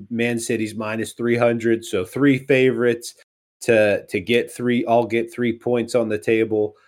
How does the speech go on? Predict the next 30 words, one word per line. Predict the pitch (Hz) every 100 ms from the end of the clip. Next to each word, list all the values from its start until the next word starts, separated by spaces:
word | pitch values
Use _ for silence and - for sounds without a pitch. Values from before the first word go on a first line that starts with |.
| _ _ 104
And | 104 101 107
they're | 113
all | 110 110
playing, | 131 113 113 104 110
uh, | 107 95
scrub | 92 - 123 110 92
teams. | - 110 107 104 - _ _ _
Um, | 95 98 92 92 95 - _
I | 113
think | - 160 147
three | - 147 160 160
is | 147 120
a | 120
good | 131 127
number | 123 123 113
parlay | 113 127 117 110 107
when | 101 98
you're |
doing | 101 113 127 107 101 - _ _
soccer | - 139 110 - 92
favorites. | - 104 98 98 98 98
Anything | 107 104 127 113 139 131
more | 120 120
than | 113 101
three, | 95 - 117 113
you're | 95 101
really | 107 107 101 98 _
playing | _ 120 107 104
with | 92
fire. | - 104 98 98 98